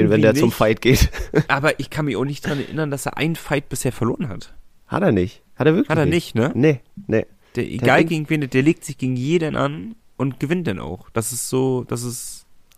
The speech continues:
Speaker 1: vielleicht doch die falsche Sportart. <laughs>
Speaker 2: Das ist so Fishtowns Mike Tyson. <laughs>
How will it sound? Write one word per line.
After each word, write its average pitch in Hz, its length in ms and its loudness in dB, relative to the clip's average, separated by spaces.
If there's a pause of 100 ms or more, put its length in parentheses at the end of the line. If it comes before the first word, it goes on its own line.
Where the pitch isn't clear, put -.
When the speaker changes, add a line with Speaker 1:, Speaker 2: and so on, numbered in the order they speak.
(160)
Speaker 1:
vielleicht - 240 -4
doch 170 100 0
die 120 120 -6
falsche 107 340 -6
Sportart. 104 600 0 (260)
<laughs> - 160 -2 (100)
Speaker 2:
Das 101 180 -4
ist - 160 -4
so 131 300 0
Fishtowns 160 600 -2
Mike 139 260 -2
Tyson. - 540 -6
<laughs> - 60 -10